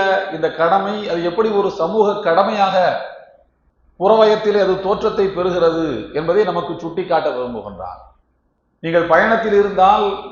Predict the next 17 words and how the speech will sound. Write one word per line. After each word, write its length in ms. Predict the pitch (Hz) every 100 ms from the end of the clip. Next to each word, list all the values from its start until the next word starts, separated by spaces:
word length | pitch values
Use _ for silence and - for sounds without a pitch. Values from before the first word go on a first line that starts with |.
| - - _ 147
நோயுற்று 400 | 196 220 190 202
இருந்தால், 500 | 196 185 185 214 190 - - - - _ _ _ _ -
வேறு 320 | 165 208 208
நாட்களில் 500 | 196 214 - 220 214
அதை 140 | 202
நிறைவேற்றிக் 540 | 180 185 208 208 214 202
கொள்ளுங்கள் 340 | 202 196 196
என்று 180 | 180 180
சொல்லுகின்ற 420 | 180 180 175 170
இறைவன், 400 | 165 180 170 160
"வலல்லதீன 560 | 151 190 214 208 196 180
யுத்தீகுனஹு", 880 | 175 233 233 202 180 165 156 135 - - _ _ _ _ _ _
அறவே 480 | - 143 202 208 233
அந்த 260 | 190 196 185
நோன்பை 360 | 190 214 208
நோற்க 380 | 196 196 208 214
இயலாதவர்கள், 1000 | 190 190 202 196 175 170 165 151 147 -